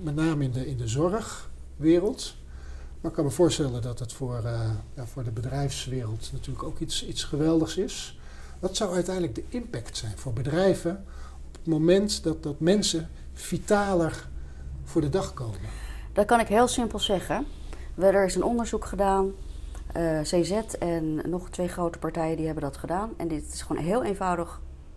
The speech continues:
Speaker 2: wat het effect is. En dat is wanneer mensen gaan naar,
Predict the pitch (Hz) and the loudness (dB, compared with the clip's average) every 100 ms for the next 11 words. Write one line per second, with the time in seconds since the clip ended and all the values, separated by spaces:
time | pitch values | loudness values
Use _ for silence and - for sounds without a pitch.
0 | - - 170 - - - 190 - 185 - | -6 -2 -2 -2 -4 -2 -2 -2 -4 -6
1 | - - - - - - - 180 180 - | -12 -12 -12 -12 -12 -10 0 2 2 2
2 | 196 175 - 170 185 190 202 190 165 196 | 0 0 0 2 4 4 2 0 -4 0
3 | 185 156 123 - 160 170 170 147 | 2 2 0 -2 0 2 2 0